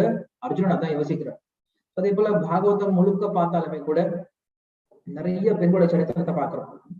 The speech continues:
குறிப்பா சொல்ல போனோம் அப்படின்னா, பாகவத்துல முதல் பிரார்த்தனை யார் பண்ணக்கூடிய பிரார்த்தனை தான்? குந்தி மகாராணுடைய பிரார்த்தனை தான் இல்லையா? So பாகவதம் அப்படிப்பட்ட உயர்ந்த கிரந்தம். அந்த உயர்ந்த கிரந்தத்துல சொல்லக்கூடிய முதல்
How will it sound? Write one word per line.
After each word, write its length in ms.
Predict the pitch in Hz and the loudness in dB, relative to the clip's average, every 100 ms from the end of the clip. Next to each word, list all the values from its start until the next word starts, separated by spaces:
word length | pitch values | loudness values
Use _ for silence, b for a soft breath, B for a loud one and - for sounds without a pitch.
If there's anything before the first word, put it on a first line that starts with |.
| - _ _ _ - | -20 _ _ _ -2
குறிப்பா 300 | 196 180 208 | 0 0 -2
சொல்ல 200 | 185 180 | 0 0
போனோம் 240 | 175 175 | 0 -2
அப்படின்னா, 320 | - 185 240 196 175 175 175 | 0 -2 0 0 0 0 -4
பாகவத்துல 600 | 175 196 208 202 196 180 214 - - - _ 139 | -4 0 0 0 0 0 0 -2 -8 -18 _ -10
முதல் 400 | 160 175 208 233 254 | -4 0 0 2 0
பிரார்த்தனை 420 | 196 185 175 208 202 | -2 -2 -4 -4 -4
யார் 280 | 180 208 208 | -4 -6 -6
பண்ணக்கூடிய 440 | - 175 175 165 - | -6 -4 -2 -4 -6
பிரார்த்தனை 340 | 156 160 151 | -6 -6 -4
தான்? 200 | 147 117 - _ _ | -6 -6 -10 _ _
குந்தி 280 | 190 185 202 | -4 -2 2
மகாராணுடைய 460 | 170 160 135 135 | 2 0 -2 -6
பிரார்த்தனை 360 | - 151 - 254 | -8 -10 -10 -14
தான் 140 | 254 _ _ _ | -16 _ _ _
இல்லையா? 260 | 123 156 175 175 175 - - _ _ | -10 -4 -4 -4 -10 -14 -20 _ _
So 40 | 170 139 | -2 0
பாகவதம் 600 | 147 185 196 185 202 180 | 2 4 6 6 4 2
அப்படிப்பட்ட 600 | - - 202 196 190 175 | 2 2 4 4 2 4
உயர்ந்த 340 | 160 175 208 202 | 4 6 6 4
கிரந்தம். 460 | 170 - - - - _ _ _ | 4 2 0 -4 -6 _ _ _
அந்த 260 | 240 - 170 131 | -12 -4 -2 2
உயர்ந்த 420 | 143 180 202 208 | 2 4 2 2
கிரந்தத்துல 500 | 185 185 175 180 196 196 | 2 2 0 0 -2 0
சொல்லக்கூடிய 520 | 170 170 170 170 156 139 | 0 0 0 -2 -4 -4
முதல் 280 | 156 202 | 0 2